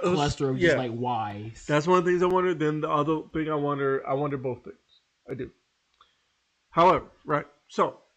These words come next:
Speaker 1: that's what I wonder. Then what are we doing? Why are you running over U T V?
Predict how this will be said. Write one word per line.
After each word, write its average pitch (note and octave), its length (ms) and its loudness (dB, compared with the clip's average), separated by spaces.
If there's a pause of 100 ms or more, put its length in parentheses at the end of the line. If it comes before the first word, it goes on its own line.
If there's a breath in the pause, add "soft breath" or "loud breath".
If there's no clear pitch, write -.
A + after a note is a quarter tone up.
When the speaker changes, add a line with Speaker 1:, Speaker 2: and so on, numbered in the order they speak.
(480)
Speaker 1:
that's C#3+ 160 -6
what D3 120 0
I C3+ 60 0
wonder. A#2 220 -10 (2750)
Then E3+ 360 4 (720)
what A3 260 4
are A#3+ 80 4
we G#3 100 2
doing? D3 440 0
Why G#3 160 0
are G#3 60 2
you F3+ 140 2
running C3 260 -4
over B2 200 -4
U A2+ 160 -8
T B2 200 -10
V? A2 260 -10